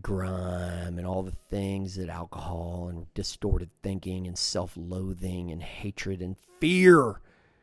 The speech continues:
all just caked it over. And then Bill W came along with a chisel and some Windex. It was like, "Hey, man, I got, I got this,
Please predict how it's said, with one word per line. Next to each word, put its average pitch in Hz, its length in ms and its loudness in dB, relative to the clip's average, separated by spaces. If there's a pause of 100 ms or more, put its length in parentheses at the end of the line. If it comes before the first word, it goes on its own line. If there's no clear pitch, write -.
(720)
all 101 300 4
just - 220 -6
caked - 320 0
it 87 80 -4
over. 90 240 -4
And 92 80 -4
then 92 100 -4
Bill 95 200 0
W 95 260 -2
came 92 200 -4
along 92 260 -4
with 90 120 -6
a 76 60 -12
chisel 95 640 -2
and 90 100 -6
some 85 200 -6
Windex. 90 680 -4
It - 500 -12
was - 120 -2
like, 82 160 -2
"Hey, 92 160 -2
man, 82 320 -6 (1900)
I 110 80 -6
got, 90 240 -4
I - 60 -12
got 90 140 -6
this, - 320 -6